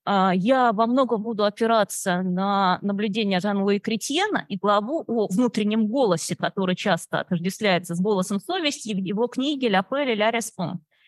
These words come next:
А, то есть там Кретьен, который заведовал Сорбонне кафедрой истории и философии поздней античности и средних веков, он рассматривает разное понимание внутреннего голоса и голоса совести, начиная от Платона, заканчивая Фихте Хайдеггером.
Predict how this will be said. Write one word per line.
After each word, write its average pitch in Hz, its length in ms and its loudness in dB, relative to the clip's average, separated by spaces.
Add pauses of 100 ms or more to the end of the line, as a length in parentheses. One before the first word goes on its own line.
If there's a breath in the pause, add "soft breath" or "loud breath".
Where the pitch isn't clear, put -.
(340 soft breath)
А, 160 280 2
то - 140 -8
есть - 160 -4 (220)
там 294 200 2
Кретьен, 349 440 -2
который 226 560 0
заведовал 202 520 0
Сорбонне 208 640 0
кафедрой 190 540 -2
истории 202 320 0
и 185 40 0
философии 202 600 0
поздней 202 360 -4
античности 202 520 -6
и - 40 -4
средних 208 380 -4
веков, 339 380 -4
он 269 280 2
рассматривает 226 640 0
разное 190 400 2
понимание 190 540 2
внутреннего 190 500 -2
голоса 196 440 -2
и - 20 -12
голоса 190 380 -4
совести, 349 460 -2
начиная 190 400 -2
от 175 100 -16
Платона, 302 460 0
заканчивая 196 640 0
Фихте - 400 -6
Хайдеггером. 247 640 -2